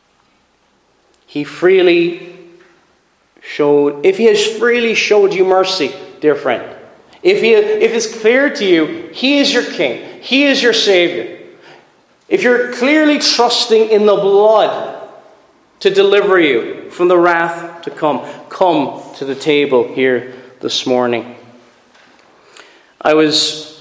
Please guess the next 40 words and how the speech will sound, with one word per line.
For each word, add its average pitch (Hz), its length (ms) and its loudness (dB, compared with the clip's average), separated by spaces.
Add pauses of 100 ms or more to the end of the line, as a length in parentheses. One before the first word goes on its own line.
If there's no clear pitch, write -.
reading 156 320 2
a 147 60 0
few 147 180 -2
days 139 300 2
ago 143 160 2
and 135 80 2
I 127 60 2
was 120 100 -2
shocked - 840 -4
to 139 100 -4
read 139 480 0
that - 640 -2
every 175 400 2
day 160 320 4
in 143 80 -2
the 135 60 -4
U 143 180 0
K, 139 500 -2 (640)
one 165 180 2
thousand 143 680 0 (300)
six - 320 -4
hundred 143 320 -2
people 123 340 -2
die. 110 340 0 (600)
I 135 40 -2
was 127 80 -4
shocked 185 320 0
at 120 120 -4
that 92 100 -4
number. 95 300 -6
I 104 40 0
was 107 140 -6
like, 101 140 -8 (160)
I 117 80 -4
didn't 127 180 -2
realize 127 300 0
it - 20 -4
was 120 140 -6
that 117 160 0
high. 131 420 -4